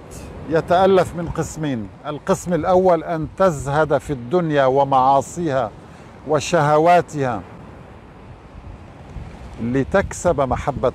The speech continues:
الله، وأن تزهد فيما عند الناس من أملاك، من أموال، غير ذلك، ستكسب محبة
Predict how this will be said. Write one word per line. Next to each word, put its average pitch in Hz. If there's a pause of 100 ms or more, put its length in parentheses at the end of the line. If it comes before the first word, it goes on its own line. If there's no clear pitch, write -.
الله، 107 (580)
وأن 165
تزهد 175
فيما 175
عند 160
الناس 160
من 160
أملاك، 151 (120)
من 135
أموال، 143
غير 151
ذلك، 165 (1160)
ستكسب 151 (100)
محبة 139